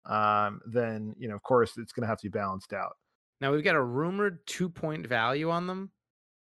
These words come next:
Speaker 1: Mm-hmm.
Speaker 2: so I'm not sure this is confirmed yet, but getting, uh, Shaggy Dog, who's got movement six, like your typical direwolf, savage mauling, hits on a two plus on two dice,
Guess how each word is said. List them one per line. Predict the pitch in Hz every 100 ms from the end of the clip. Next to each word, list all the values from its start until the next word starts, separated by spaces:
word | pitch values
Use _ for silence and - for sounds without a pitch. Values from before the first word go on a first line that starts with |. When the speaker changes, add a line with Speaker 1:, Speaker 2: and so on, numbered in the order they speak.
| _ 139
Speaker 1:
Mm-hmm. | 180 -
Speaker 2:
so | -
I'm | 127
not | 131 147
sure | - 160
this | 147
is | 139
confirmed | - 143 - 151 131
yet, | 98 87 - _ _ _
but | 135 139 -
getting, | 110 180 180 175
uh, | 120 131
Shaggy | 117 165 190 156
Dog, | 113 101 104
who's | 135 117
got | 123
movement | 117 147 165 180
six, | - 143 131 -
like | 120
your | 117
typical | 123 117 139
direwolf, | 123 104 98 101 101 _ _ _
savage | - - 131 147 131
mauling, | 147 131 123 120 123 131
hits | 131 143
on | 127
a |
two | 117 -
plus | 143 - 123
on | - 113
two | - 156
dice, | 131 101 98 -